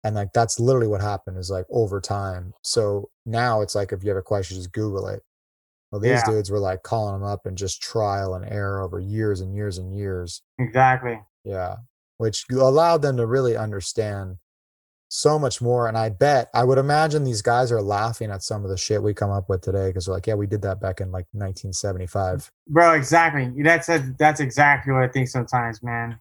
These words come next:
Speaker 2: And I, sometimes I, I look at the guns today and I feel like so, like, gun making kind of went backwards,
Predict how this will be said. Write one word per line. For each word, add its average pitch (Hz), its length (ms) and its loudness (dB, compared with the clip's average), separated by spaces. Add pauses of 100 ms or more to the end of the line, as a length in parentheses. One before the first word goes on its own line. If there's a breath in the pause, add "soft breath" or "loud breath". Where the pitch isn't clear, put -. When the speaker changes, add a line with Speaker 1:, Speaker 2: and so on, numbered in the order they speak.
Speaker 2:
And 160 160 4
I, 165 80 6
sometimes 196 480 2
I, 143 160 4 (100)
I 135 180 -4
look 175 280 2
at 190 320 0
the 135 120 2
guns 147 380 2
today 185 460 -2 (840)
and 139 440 2 (360)
I 135 220 4
feel 190 160 6
like 160 220 4
so, 170 520 -2 (180)
like, 143 300 0 (460)
gun 175 280 4
making 165 440 0
kind 170 300 2
of 131 100 0
went 117 160 -4 (120)
backwards, 127 680 -2